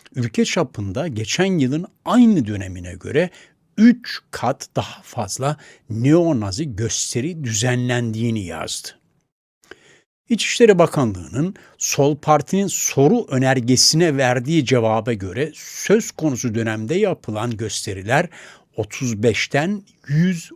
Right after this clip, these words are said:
ona yükseldi. Gösterilerin tetikleyicisi olarak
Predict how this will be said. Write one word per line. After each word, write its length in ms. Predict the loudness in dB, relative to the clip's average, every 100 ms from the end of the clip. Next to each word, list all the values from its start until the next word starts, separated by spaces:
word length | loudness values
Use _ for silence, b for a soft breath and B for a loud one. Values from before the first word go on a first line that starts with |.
| -4
ona 400 | 0 0 -2 -8 -14
yükseldi. 600 | -12 -8 -6 -6 -10 -20 B B B B B B B
Gösterilerin 760 | 2 2 2 2 4 6 6 4
tetikleyicisi 960 | -4 -14 -10 -6 -2 -2 -2 -4 -2
olarak 480 | -2 -2 -2 -4 -4